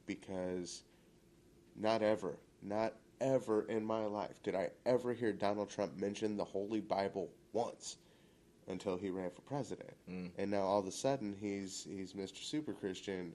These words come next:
Speaker 1: or, uh, yeah, extremely religious, um, when he doesn't abide by anything. He says he's Christian. He's not at all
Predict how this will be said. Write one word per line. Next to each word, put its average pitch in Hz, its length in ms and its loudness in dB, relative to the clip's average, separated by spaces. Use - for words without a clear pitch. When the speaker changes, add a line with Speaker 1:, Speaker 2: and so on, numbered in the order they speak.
Speaker 1:
or, 92 480 -2
uh, 85 240 -4
yeah, 95 100 -4
extremely 107 520 2
religious, 98 920 -2
um, 92 340 -4
when 90 460 -2
he 101 140 -4
doesn't 98 300 0
abide 92 360 0
by 92 200 2
anything. 101 680 -2
He 110 60 0
says 101 260 4
he's 95 140 -4
Christian. 101 420 0
He's 104 200 -2
not 98 280 0
at 101 200 2
all 101 460 4